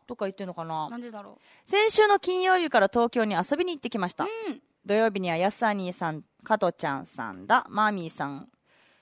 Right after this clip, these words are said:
Speaker 2: ひるかふーさん、
Speaker 1: うん。
Speaker 2: タイシンさん、ターニーさんとの飲み。
Speaker 1: えー。
Speaker 2: 日曜日はモンパの嫁さん夫妻と寄席を見たりとリフレッシュしてきました。
Speaker 1: うん。
Speaker 2: おー、充実してるね。
Speaker 1: ね。
Speaker 2: 最終日の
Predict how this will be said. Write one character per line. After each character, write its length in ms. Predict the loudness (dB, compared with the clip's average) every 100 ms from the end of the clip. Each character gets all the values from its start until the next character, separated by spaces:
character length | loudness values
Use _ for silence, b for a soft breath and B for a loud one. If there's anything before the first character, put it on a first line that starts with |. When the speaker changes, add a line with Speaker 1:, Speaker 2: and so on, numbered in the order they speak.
| _
Speaker 2:
ひ 160 | _ -8
る 160 | -6
か 220 | 0 2 2
ふ 240 | 0 -2
ー 20 |
さ 220 | -2 -4
ん、 140 | -4 -8 _
Speaker 1:
う 40 | -8
ん。 40 |
Speaker 2:
タ 120 | 0 2
イ 80 |
シ 180 | 2 0
ン 60 | 0
さ 140 | -2
ん、 120 | -4 2
タ 80 | 4
ー 100 | 4
ニ 80 | 2
ー 20 |
さ 120 | 2
ん 40 | 2
と 80 | 2
の 160 | 2
飲 40 | 2
み。 200 | 0 -4 -8
Speaker 1:
え 480 | -6 -4 -4 -2 -4
ー。 40 | -6 -8
Speaker 2:
日 220 | -4 0
曜 80 | 2
日 80 |
は 60 | 2
モ 120 | 0
ン 80 | 0
パ 100 | 0
の 60 | 0
嫁 240 | -2 -2
さ 140 | -2
ん 40 | -2
夫 40 |
妻 240 | 0 0 0
と 200 | -4 -8 _ b b b
寄 120 | 2
席 160 | 4 4
を 120 | 4
見 100 | 2
た 100 | 0
り 100 | -2
と 160 | -2 -2
リ 100 | -2
フ 100 | 0
レ 100 | 0
ッ 20 |
シ 140 | 0 -2
ュ 20 |
し 80 | -4
て 100 | -6
き 80 |
ま 100 | -6
し 60 | -6
た。 160 | -6 -8
Speaker 1:
う 60 | -10
ん。 80 | -6
Speaker 2:
お 260 | -2 -2 -2
ー、 20 |
充 120 | -4
実 260 | -6 -6 -8
し 40 |
て 120 | -8 -10
る 100 | -6
ね。 80 |
Speaker 1:
ね。 80 | -4 -4 -6 _ b b b b b b b
Speaker 2:
最 460 | 6 8 8 6
終 400 | 2 2 4 6
日 100 | 4
の 160 | -2 -6